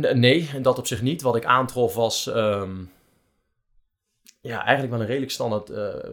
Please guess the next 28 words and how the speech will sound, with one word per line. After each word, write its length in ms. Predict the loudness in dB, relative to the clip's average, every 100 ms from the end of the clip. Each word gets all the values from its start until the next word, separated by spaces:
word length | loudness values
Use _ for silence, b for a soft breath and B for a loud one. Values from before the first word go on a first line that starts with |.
| -16 -16 -14
strakke 400 | -8 -4 -2 -2
boekhouding, 420 | -4 -4 -6 -6
moet 100 | -8
ik 60 |
in 60 | -6
dat 140 | -6
opzicht 240 | -6 -10 -6
zeggen. 420 | -6 -6 -14 -12
Eh, 300 | -8 -8 -8
want 120 | -10 -12
ik 80 |
weet, 200 | -12 -2
Dennis 220 | 0 0 -4
van 80 | -6
Gijn 180 | -4
deed 120 | -4 -4
dat 120 | -4
destijds 300 | -4 -4 -8
nog 180 | -10 -10
en 60 |
die 100 | -12
had 100 | -12
het 80 | -6
wel 120 | -6
gewoon 180 | -6 -10
onder 140 | -10
controle. 440 | -12 -12 -8 -8 -8 b b b b b b b
Ehm, 420 | -8 -6 -8 -10